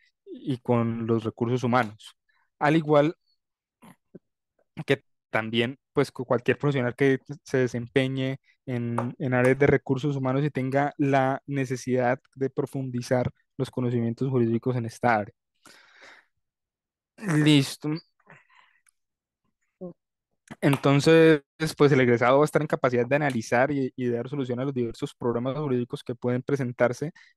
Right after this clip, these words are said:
en asuntos, pues, relacionados con este tema de, de legislación laboral y de seguridad social.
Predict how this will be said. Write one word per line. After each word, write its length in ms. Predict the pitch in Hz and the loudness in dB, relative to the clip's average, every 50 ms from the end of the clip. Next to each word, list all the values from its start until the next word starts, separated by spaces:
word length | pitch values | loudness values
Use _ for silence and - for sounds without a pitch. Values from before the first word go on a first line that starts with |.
| _ - | _ -10
en 120 | 127 120 | -6 -4
asuntos, 600 | 120 117 120 120 120 117 - 131 135 135 139 - | -4 -2 -2 -2 -2 0 2 4 4 4 4 4
pues, 140 | - 131 123 | 2 2 4
relacionados 480 | 123 113 117 - 120 110 117 120 127 | 4 4 2 2 0 -2 -2 -4 -4
con 120 | - - 120 | -4 -6 -6
este 160 | 117 - 135 | -4 -4 -4
tema 300 | 120 - 131 131 135 135 | -2 -2 -2 0 0 0
de, 300 | 135 131 123 123 123 139 - _ | 2 2 2 0 0 -4 -8 _
de 80 | - 120 | -12 -10
legislación 460 | 120 120 120 120 113 113 - 120 120 | -8 -8 -6 -6 -6 -6 -6 -4 -2
laboral 300 | 131 131 127 117 117 123 | 0 2 2 2 2 2
y 20 | 131 | 0
de 80 | 135 | 0
seguridad 360 | 135 131 123 113 113 113 113 - | 0 -2 -4 -6 -6 -8 -10 -10
social. 420 | - 127 - 160 170 160 165 214 | -10 -6 0 2 4 4 4 2